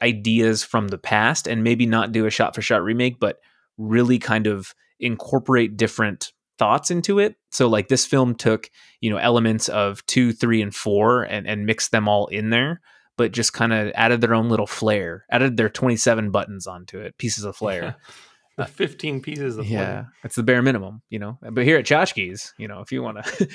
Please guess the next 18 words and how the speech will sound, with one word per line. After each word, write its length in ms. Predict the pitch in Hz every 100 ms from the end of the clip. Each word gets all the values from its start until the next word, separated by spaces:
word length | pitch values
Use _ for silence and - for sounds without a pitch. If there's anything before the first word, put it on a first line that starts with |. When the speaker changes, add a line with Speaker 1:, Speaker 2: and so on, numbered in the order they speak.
| -
Speaker 1:
<laughs> 360 | - - -
So, 300 | - 160 147
and 160 | 175 180
I, 140 | 196 180
I 40 |
think, 220 | 156 202 156
I 60 |
think 160 | 139 190
it 80 | 147
really 220 | 143 165
enhanced 440 | 139 - 127 143
the 60 | 113
fear 280 | - 113 127
factor 440 | - 98 - 101
for 120 | -
the 120 | 101 95
viewer 400 | 101 185 143 104
because 680 | 101 - 104 98 95 -